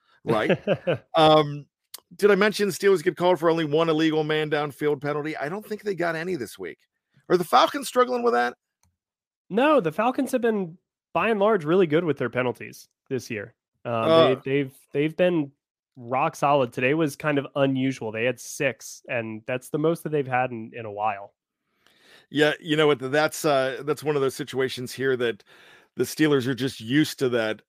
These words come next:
Speaker 1: that illegal man downfield penalty every single week.
Speaker 2: <laughs>
Speaker 1: So for that not to happen is fantastic. Uh, Steelers got three sacks, one by T J, one by Ogunjobi, one by Arthur Millette.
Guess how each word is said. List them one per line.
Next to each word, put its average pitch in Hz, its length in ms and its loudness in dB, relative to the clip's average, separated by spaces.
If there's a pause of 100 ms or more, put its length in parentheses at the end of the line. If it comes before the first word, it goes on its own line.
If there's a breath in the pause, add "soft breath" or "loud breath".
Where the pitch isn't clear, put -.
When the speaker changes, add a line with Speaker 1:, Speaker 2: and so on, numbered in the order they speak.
Speaker 1:
that 127 240 -4
illegal 123 280 0
man 113 220 -4
downfield 107 500 -4
penalty 101 460 -8
every 110 260 -6
single 98 340 -6
week. 92 300 -4
Speaker 2:
<laughs> 165 60 -8 (300 loud breath)
Speaker 1:
So 113 640 0
for 139 140 0
that 131 220 4
not 127 260 -2
to 123 100 -2
happen 107 320 -2
is 98 140 -8
fantastic. 92 840 -6
Uh, 120 140 0
Steelers 175 360 4
got 160 160 4
three 151 160 -2
sacks, 143 400 0
one 131 160 0
by 131 120 4
T 135 200 -6
J, 123 440 2
one 123 300 -6
by 117 220 0
Ogunjobi, 117 720 -2
one 123 240 -4
by 117 180 0
Arthur 113 320 -2
Millette. 120 380 -2